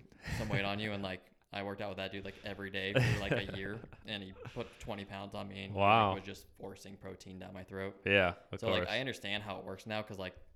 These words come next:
Speaker 1: I've s-, stayed at that consistent weight, even though I quit working out years ago. That was
Speaker 2: Mm-hmm.
Speaker 1: when I was, like, twenty-two.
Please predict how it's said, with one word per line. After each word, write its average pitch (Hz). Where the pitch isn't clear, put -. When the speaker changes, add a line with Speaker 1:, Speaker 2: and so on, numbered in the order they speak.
Speaker 1:
I've 98
s-, -
stayed 98
at 98
that 92
consistent 98
weight, 98
even 95
though 90
I 90
quit 101
working 92
out 90
years 95
ago. 98
That 101
was 98
Speaker 2:
Mm-hmm. 95
Speaker 1:
when 95
I 92
was, 90
like, -
twenty-two. 92